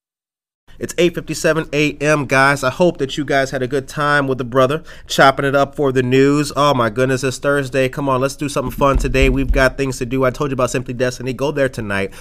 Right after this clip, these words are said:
Support them. Shout out our friends. Tomorrow is an episode of Jeanette Splaining. We got more to talk about, and we've got an artist, Raul Rodea, who will be on the show. I've got a great interview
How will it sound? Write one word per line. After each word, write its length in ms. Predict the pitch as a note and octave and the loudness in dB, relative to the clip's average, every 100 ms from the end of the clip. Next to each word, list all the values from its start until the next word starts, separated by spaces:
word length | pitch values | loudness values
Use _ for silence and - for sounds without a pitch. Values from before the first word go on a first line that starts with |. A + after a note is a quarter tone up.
| - | -6
Support 420 | B2+ - D3 C3 | -6 0 -2 -2
them. 160 | G2+ F#2 - | -6 -8 -8
Shout 220 | - D3 | -2 0
out 180 | C#3+ B2+ | 0 2
our 120 | G#2+ | 0
friends. 520 | G#2 - G#2 G2+ G2+ - - | -2 0 0 0 -2 -12 -8
Tomorrow 380 | B2 C3+ D3+ | 0 4 6
is 220 | D3+ B2 A#2+ | 6 2 0
an 100 | B2 | 0
episode 340 | A#2+ A2+ A#2+ | -2 -2 -4
of 80 | A2 | -4
Jeanette 340 | G#2+ A2 A#2+ | -4 0 0
Splaining. 440 | - - B2 B2 A#2 | -2 -2 -2 -2 -2
We 120 | A#2+ | -2
got 220 | A2+ A2 | 0 0
more 240 | A2+ A#2+ | 0 0
to 80 | A#2 | 0
talk 280 | A2 A#2+ A2+ | 0 -4 -4
about, 360 | A2 A#2 A#2 G#2 | -2 0 0 -2
and 80 | |
we've 160 | G#2+ A2+ | -6 -4
got 180 | A#2+ A2 | -4 -4
an 100 | A2 | -6
artist, 480 | - B2 B2 A#2+ A2 | -2 0 0 -2 -4
Raul 520 | A2+ A2 A#2 B2 A2 | -6 -6 -4 -4 -4
Rodea, 260 | G2+ A2+ A#2 | -2 -2 -4
who 100 | A#2 | -4
will 100 | A2 | -6
be 200 | F#2 A2+ | -4 -4
on 220 | G#2 A2+ | -2 -4
the 80 | G2 | -6
show. 280 | - A2+ A2+ | -6 -4 -4
I've 140 | G#2+ | -4
got 160 | A2+ G#2+ | -6 -6
a 60 | |
great 340 | G2+ G2+ B2+ B2 | -4 0 0 0
interview 440 | C#3+ B2+ F2+ F#2+ | -2 -4 -6 -10